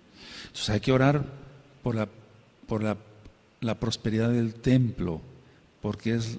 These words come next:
la, la morada. Y sé lo que están pensando muchos allá y acá.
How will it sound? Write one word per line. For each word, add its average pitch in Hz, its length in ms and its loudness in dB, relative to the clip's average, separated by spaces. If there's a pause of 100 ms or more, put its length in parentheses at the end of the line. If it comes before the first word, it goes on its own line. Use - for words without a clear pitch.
la, 98 280 -2 (120)
la 101 160 -2
morada. 95 500 -2
Y 101 120 -2
sé 120 160 -2
lo 120 100 0
que 120 80 -10
están 113 240 -4
pensando 107 500 -2
muchos 120 440 -4
allá 98 260 0
y 92 80 -2
acá. 87 320 -8